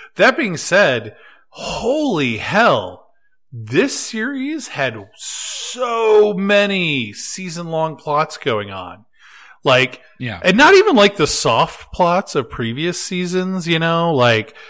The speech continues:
Speaker 1: Tendi or Rutherford might have gotten in season one or two, where they have, like, minor character moments that kind of interconnect. But, like, it
Speaker 2: Yeah.
Speaker 1: feels like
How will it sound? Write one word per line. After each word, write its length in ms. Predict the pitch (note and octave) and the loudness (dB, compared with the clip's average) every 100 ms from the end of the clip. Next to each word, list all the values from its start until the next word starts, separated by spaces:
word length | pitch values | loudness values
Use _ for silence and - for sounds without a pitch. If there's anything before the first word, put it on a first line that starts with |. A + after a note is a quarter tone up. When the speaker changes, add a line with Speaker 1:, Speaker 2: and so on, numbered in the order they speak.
| - - _ _ - | -20 -20 _ _ -10
Speaker 1:
Tendi 440 | - C#3+ C3+ C3+ C3 | -2 0 2 2 2
or 100 | B2 | 4
Rutherford 640 | A2 A#2 C3 - B2 A#2 A2+ | 2 2 0 -2 0 0 0
might 180 | A2+ | 0
have 140 | A2+ A2 | 0 -2
gotten 380 | G#2 G2+ G#2+ A2 | 0 0 -4 -8
in 160 | G#2+ | -8
season 440 | - B2 A2 A2 G2+ | -8 -8 -6 -6 -6
one 200 | G#2 G#2+ | -4 -4
or 100 | G2 | -6
two, 460 | - A#2+ G#2+ G#2+ | -4 -2 0 -2
where 180 | G#2 G2+ | -2 -4
they 120 | A2 | -2
have, 120 | G#2+ | -4
like, 220 | G#2+ F#2+ F#2+ | -4 -8 -10
minor 560 | F#2+ G2 G#2 G#2 G2+ | -8 -6 -4 -6 -8
character 480 | - A2 G2+ - A2+ | -8 -6 -6 -6 -6
moments 460 | G#2 A2 A2 A2 - | -2 -2 -2 -6 -8
that 180 | G#2 - | -10 -6
kind 300 | G#2+ G#2 G#2 | -6 -4 -6
of 240 | G2 F#2+ - - _ _ | -8 -12 -20 -20 _ _
interconnect. 840 | D#3+ C3+ A#2 - B2 G2+ G#2 B2+ - _ - - _ - | 0 0 0 -4 -8 -4 -4 -4 -8 _ -20 -20 _ -6
But, 140 | C3+ | -4
like, 340 | B2+ - - _ _ _ _ _ - | -2 -4 -10 _ _ _ _ _ -4
it 80 | F3 | -4
Speaker 2:
Yeah. 60 | - | -4
Speaker 1:
feels 320 | D#3 A#3+ C#4+ | -4 -2 0
like 240 | D#3+ - | 0 -2